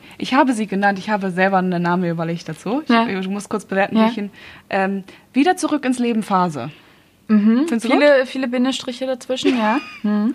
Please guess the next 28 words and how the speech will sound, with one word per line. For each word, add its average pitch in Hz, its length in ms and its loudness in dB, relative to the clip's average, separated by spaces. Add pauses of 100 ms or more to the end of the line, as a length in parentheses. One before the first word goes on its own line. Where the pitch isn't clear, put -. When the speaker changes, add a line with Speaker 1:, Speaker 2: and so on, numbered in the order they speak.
(160)
Speaker 1:
Wieder 220 200 2
Minus 226 340 0
zurück, 220 220 -2
Minus 214 300 -6 (320)
ins, 202 320 -10 (100)
ja, 165 140 -8 (580)
genau. 214 320 -2 (360)
Und, 233 280 2
äh, 226 100 4
das 247 200 4
ist 294 100 -4
diese 269 160 2
Phase, 240 380 -2
wo 226 80 -2
du 226 100 -2
dann 208 220 0
wirklich 226 320 -6
halt 202 180 -4
anfängst, 208 500 -2
dich 208 120 -8
zu - 100 -12
fragen, 180 380 -2 (160)
„Okay, 160 360 -2
was 226 200 0
habe 302 120 2
ich 302 100 -2
falsch 202 260 0
gemacht? 190 400 -4